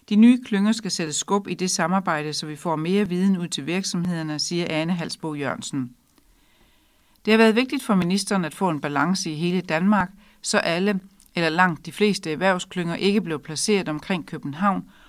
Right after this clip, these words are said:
og de andre største byer i landet. Det er afgørende, at virksomheder i hele landet får adgang til aktiviteterne i de landsdækkende klynger, som arbejder specialiseret inden for en række vigtige fagområder. Jeg har derfor lagt vægt på, at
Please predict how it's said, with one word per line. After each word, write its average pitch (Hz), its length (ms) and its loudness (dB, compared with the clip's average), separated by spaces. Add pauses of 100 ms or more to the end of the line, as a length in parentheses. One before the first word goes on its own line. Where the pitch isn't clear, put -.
(120)
og 180 140 0
de 175 100 -4
andre 180 260 0
største 165 420 -4
byer 156 300 -4
i 160 100 -4
landet. 135 440 -6 (1300)
Det 170 100 2
er 101 40 6
afgørende, 170 460 4
at 139 160 -6
virksomheder 175 540 -2
i 151 120 -4
hele 175 240 0
landet 175 320 -4
får 170 120 -4
adgang 170 440 -2
til - 100 -8
aktiviteterne 151 880 -2
i 147 40 -8
de 147 120 -10
landsdækkende 160 640 -4
klynger, 196 380 0 (360)
som 220 220 4
arbejder 185 460 2
specialiseret 165 800 -2
inden 180 240 0
for 190 160 -2
en 151 140 -4
række 151 220 -6
vigtige 180 340 -4
fagområder. 139 760 -4 (880)
Jeg 214 80 4
har 220 80 6
derfor 226 280 0
lagt 151 240 -4
vægt 185 240 -2
på, 180 180 0
at - 280 -6